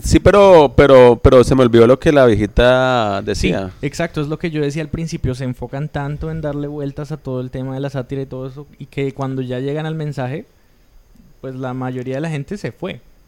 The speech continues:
Speaker 2: ¿sí? Yo hice el mayor esfuerzo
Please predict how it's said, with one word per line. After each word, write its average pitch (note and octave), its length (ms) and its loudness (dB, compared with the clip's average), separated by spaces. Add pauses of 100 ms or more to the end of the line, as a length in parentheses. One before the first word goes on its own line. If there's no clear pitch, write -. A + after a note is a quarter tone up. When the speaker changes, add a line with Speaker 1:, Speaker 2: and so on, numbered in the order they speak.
(120)
Speaker 2:
¿sí? C#3 160 -12 (100)
Yo D#3 320 -4 (120)
hice F#3+ 240 -6
el F#3+ 140 -6
mayor E3 480 -8
esfuerzo E3+ 600 -14